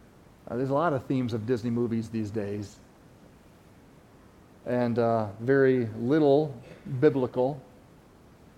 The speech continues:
But if you follow your heart, the idea is you're gonna be free and happy,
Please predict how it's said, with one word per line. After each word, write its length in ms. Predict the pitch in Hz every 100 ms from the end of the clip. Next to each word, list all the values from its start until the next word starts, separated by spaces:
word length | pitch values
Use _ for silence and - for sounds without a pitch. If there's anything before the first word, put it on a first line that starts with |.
| - - - - - - -
But 120 | 165
if 100 | 202
you 100 | 175
follow 320 | 160 190 208
your 220 | 226 214 175
heart, 340 | 170 175 175
the 80 | 147
idea 480 | 143 143 156 175 175
is 520 | 170 151 143 139 113
you're 80 | 143
gonna 140 | 135
be 140 | 120 113
free 720 | - 160 185 214 214 208 190 - - - -
and 160 | 127 120
happy, 720 | - 226 226 202 202 208